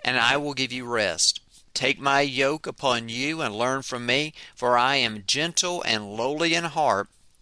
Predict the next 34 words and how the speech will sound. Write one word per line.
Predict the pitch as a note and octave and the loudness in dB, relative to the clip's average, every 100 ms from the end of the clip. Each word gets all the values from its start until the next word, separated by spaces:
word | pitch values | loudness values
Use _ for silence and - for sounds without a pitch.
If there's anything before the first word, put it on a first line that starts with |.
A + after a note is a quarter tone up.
| _ | _
and | C3+ A#2+ A2 | -2 -2 -4
you | A#2 E3 C3 G2 | -4 0 0 -4
will | A2 A2+ | -8 -6
find | - A2+ G2 A2+ | 0 0 0 -2
rest | C3+ G#2+ F2+ - | 0 2 2 2
for | G#2+ | 0
your | F#2+ G2+ | -8 0
souls. | - A2+ G#2+ F2+ - - - - - | 0 0 -2 -4 -4 -4 -6 -20 -6
For | B2 A#2 A2+ | 0 2 2
my | G#2+ B2 C#3 | 2 2 2
yoke | C#3+ D#3+ C3 - | 2 2 0 -4
is | - B2 G#2+ - | -6 0 0 0
easy | D3+ D#3 B2 F#2 G2 - | -2 0 0 -2 -8 -4
and | A#2+ | -2
my | A2 G2 | 0 -2
burden | F#2+ B2+ A#2+ F2+ F2+ - | 0 -2 -2 -4 -10 -12
is | A2 A2 A2 | -6 -2 0
light." | A2 F#2+ E2+ - - _ _ - | 4 2 2 -6 -20 _ _ -8
Verses | A2+ - A2 | 0 0 0
twenty-eight | - - C3+ - D#3 - A#2 F2+ - | -2 -4 -4 -2 -2 0 -2 -2 -10
through | G#2 G#2 | -12 -8
thirty. | A#2 A2 F2+ F2 - _ _ _ _ - - _ | -6 -4 -6 -10 -20 _ _ _ _ -20 -20 _
Most | B2 E3+ - | -2 2 4
of | G#3 | 2
the | F#3+ | 0
time, | F3 C3+ G#2 G2+ - | 0 2 0 -2 -8
whenever | A#2 A#2+ A2 G#2+ | -2 0 0 -2
we | A2 G#2 C3+ D#3 D#3+ - - - | -8 -4 0 0 -2 -6 -20 -8
are | - A#2 | -4 -2
traumatized | - C#3+ C#3+ C3 A#2+ G2+ F#2+ F#2+ | 2 4 4 2 0 0 2 0
by | - G2+ | 2 2
events | G2 A2+ B2+ - | 2 0 0 0
around | B2 B2 B2+ A#2+ | 0 0 -2 -2
us, | F#2+ E2 - | -4 -2 -2